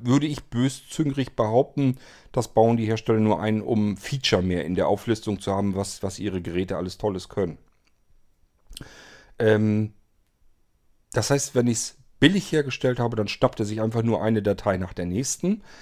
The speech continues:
Da kann ich die Reihenfolge meiner, äh, meines Abspielens der Dateien natürlich relativ simpel, ähm, beeinflussen,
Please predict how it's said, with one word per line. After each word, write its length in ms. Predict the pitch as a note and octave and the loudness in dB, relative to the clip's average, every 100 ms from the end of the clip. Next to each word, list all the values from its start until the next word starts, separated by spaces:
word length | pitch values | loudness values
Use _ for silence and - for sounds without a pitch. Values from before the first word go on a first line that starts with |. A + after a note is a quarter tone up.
| - - - - | -20 -20 -20 6
Da 160 | A2 C#3 | 6 6
kann 220 | E3 E3+ | 2 -2
ich 180 | D#3 - | -4 -6
die 400 | C#3 C#3 C#3+ C#3 | -4 -2 -4 -6
Reihenfolge 840 | F#2+ F#2+ G#2+ F#3 - D3+ C#3 C3+ | -6 0 0 0 0 4 4 4
meiner, 520 | A#2+ A#2 G#2+ G#2 G#2 - _ _ _ - | 2 2 2 0 -2 -8 _ _ _ -10
äh, 240 | G2+ G2+ | -8 -6
meines 320 | G2+ G2 F#2+ - | -4 -4 -2 -2
Abspielens 680 | - - - A#2 F2+ - - | -2 -4 -6 -4 -4 -6 -6
der 240 | F2+ F2 | -4 -4
Dateien 640 | F#2+ F#2 - A#2+ G#2+ E2+ - _ - - | -4 -6 -2 0 2 -2 -8 _ -20 -12
natürlich 360 | G#2 F2 G#2+ F#2+ | -10 -4 -2 2
relativ 380 | G#2 G#2 G#2+ - | 2 4 -2 -2
simpel, 600 | G#2 A#2+ A2+ A#2 A2+ A2+ - _ _ _ | 0 0 2 4 2 0 -10 _ _ _
ähm, 760 | G#2 G2+ G#2 G#2 G2+ G#2 G#2 A2 _ _ - | -6 -4 -2 -2 -2 -4 -6 -10 _ _ -2
beeinflussen, 720 | F#2+ G#2+ A2 C3+ B2 C#3 | 0 0 -2 -4 -4 -6